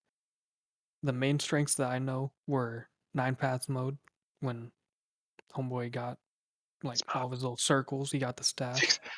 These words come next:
Speaker 2: Six Paths mode.
Speaker 1: It's six? Are you kidding me?
Speaker 2: Six. Six Paths Sage mode, not
Speaker 1: Which one,
Speaker 2: nine.
Speaker 1: which one was nine? There's
Speaker 2: There's
Speaker 1: something
Speaker 2: ni-,
Speaker 1: else.
Speaker 2: there's
Speaker 1: It was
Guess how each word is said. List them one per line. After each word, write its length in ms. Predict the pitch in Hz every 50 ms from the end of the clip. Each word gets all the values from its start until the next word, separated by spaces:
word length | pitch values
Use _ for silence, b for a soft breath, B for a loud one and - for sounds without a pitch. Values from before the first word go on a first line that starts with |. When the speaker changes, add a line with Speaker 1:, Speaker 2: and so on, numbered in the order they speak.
| B _ -
Speaker 2:
Six 320 | - - 156 135 - -
Paths 440 | - - 143 139 131 127 - - 139
mode. 320 | 127 120 117 113 110 - - B B B B B B
Speaker 1:
It's 220 | - 165 - -
six? 580 | - - - 185 214 - - - - - - - - _ _ - -
Are 80 | 175
you 80 | 165 160
kidding 220 | - - 180 139
me? 60 | 139 131
Speaker 2:
Six. 180 | 123 120 - - - _ _ _ _ _ _ -
Six 300 | - 143 135 - - -
Paths 360 | - 147 131 131 127 - -
Sage 360 | - - 131 123 127 123 117
mode, 260 | 117 117 117 113 113
not 240 | 113 117 120 120 127
Speaker 1:
Which 80 | 123 120
one, 80 | 113
Speaker 2:
nine. 240 | 113 113 113 110 113
Speaker 1:
which 220 | 175 208 208 -
one 160 | 262 254 254 240
was 180 | 208 185 151
nine? 580 | 151 143 143 156 175 202 202 165 139 147 160 - - - _
There's 220 | 170 170 - -
Speaker 2:
There's 160 | 151 147 147
Speaker 1:
something 120 | 139 139 135
Speaker 2:
ni-, 60 | 143
Speaker 1:
else. 100 | - - -
Speaker 2:
there's 160 | 156 151 139
Speaker 1:
It 40 | 135
was 80 | 131